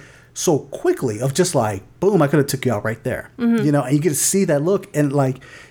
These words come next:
Speaker 1: you can almost see, like, how the look in his eyes is ex-, almost the exact same way when he, like, has his eyes set on an enemy, like, where it's, like, piercing. And this time it was piercing, but, like,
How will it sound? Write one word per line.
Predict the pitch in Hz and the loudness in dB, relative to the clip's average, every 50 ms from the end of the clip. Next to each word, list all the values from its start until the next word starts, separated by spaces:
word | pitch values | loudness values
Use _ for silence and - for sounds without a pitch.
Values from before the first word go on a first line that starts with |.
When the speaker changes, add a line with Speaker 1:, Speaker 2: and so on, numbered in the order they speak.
| - - | -10 -6
Speaker 1:
you | 170 233 | -2 0
can | 311 | 0
almost | 339 320 302 - - | 2 0 0 -2 0
see, | - 233 240 | -2 -2 0
like, | 226 196 170 147 | 0 0 0 0
how | - 165 156 151 147 143 139 139 135 - - - - - - | 0 0 2 2 2 2 0 -2 -4 -10 -16 -20 -20 -16 -8
the | 139 127 139 | -2 0 0
look | 135 165 - 208 | 2 2 2 2
in | |
his | 185 147 135 | 2 2 2
eyes | 123 147 170 165 165 | 0 0 0 -2 -4
is | 135 - - - | -6 -8 -8 -8
ex-, | 147 123 113 - - - | -8 -8 -8 -12 -6 -2
almost | 143 143 160 156 165 | 0 2 2 2 2
the | 151 | 0
exact | 123 117 120 120 131 139 - | 0 0 0 0 0 0 -2
same | - - 135 135 135 131 | -2 0 0 2 2 2
way | 123 110 113 123 139 165 | 2 0 0 0 0 0
when | 180 156 135 123 | 0 0 0 0
he, | 107 131 131 | 0 0 0
like, | 127 120 113 101 101 98 - - - _ _ _ _ _ _ - | -2 -2 -2 -4 -6 -6 -10 -14 -20 _ _ _ _ _ _ -18
has | - - - 135 127 | -10 -2 0 0 0
his | 113 107 - | 0 -2 -4
eyes | - 117 120 - | -4 -4 -4 -2
set | - - - 117 - | -2 0 0 0 0
on | 120 123 | 0 0
an | 117 104 | 0 -2
enemy, | - - 101 110 123 147 165 180 185 | -4 -4 -4 0 2 2 2 2 0
like, | 175 127 117 117 117 | 0 0 0 0 2
where | 131 123 113 | 2 2 2
it's, | - - | 0 0
like, | - - - | -2 -4 -6
piercing. | - - 113 120 139 - 214 226 240 240 - - - - - - - - - - - _ _ _ _ - - | -6 -4 -2 -2 0 2 2 2 2 0 -2 -10 -20 -20 -20 -20 -20 -20 -20 -20 -20 _ _ _ _ -4 0
And | 160 151 143 131 | 2 4 4 4
this | 156 165 170 - | 4 2 2 2
time | - 202 196 180 - | 0 2 2 2 2
it | |
was | 139 120 - - | 2 0 0 -4
piercing, | - - 156 170 180 - 226 214 196 160 | -6 -2 -2 -2 0 2 2 4 4 4
but, | 139 120 113 | 4 2 2
like, | 107 98 90 90 - | 0 -2 -2 -4 -6